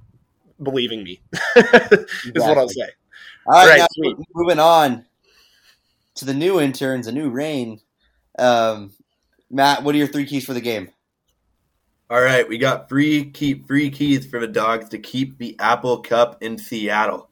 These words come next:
Speaker 3: Number one, keep the defense fresh.
Speaker 1: Mm-hmm.
Speaker 3: The Husky offense needs to carry over the success we saw last week against Colorado and sustain long drives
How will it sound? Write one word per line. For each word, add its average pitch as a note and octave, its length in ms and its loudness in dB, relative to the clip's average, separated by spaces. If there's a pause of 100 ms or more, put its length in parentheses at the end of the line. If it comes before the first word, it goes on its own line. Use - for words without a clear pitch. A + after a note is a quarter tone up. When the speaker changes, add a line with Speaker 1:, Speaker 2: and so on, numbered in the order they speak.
(560)
Speaker 3:
Number C#3 340 2
one, C3+ 400 0 (240)
keep C#3 420 -4
the C3+ 100 -6
defense C3+ 640 -2 (120)
fresh. - 480 -4 (240)
Speaker 1:
Mm-hmm. A#2+ 180 -12
Speaker 3:
The A#2 100 -2
Husky - 360 -2
offense C#3 640 0
needs A2+ 320 -14
to A#2 80 -10
carry C3+ 400 -2
over B2+ 260 -6
the A#2+ 80 -12
success B2 600 -4 (240)
we A#2+ 100 -10
saw B2 200 0
last A#2+ 360 -4
week B2 200 -10
against A#2 280 -10
Colorado A#2 800 0 (300)
and B2 120 -4
sustain C3+ 540 -6
long A2+ 460 -4
drives G#2 560 -4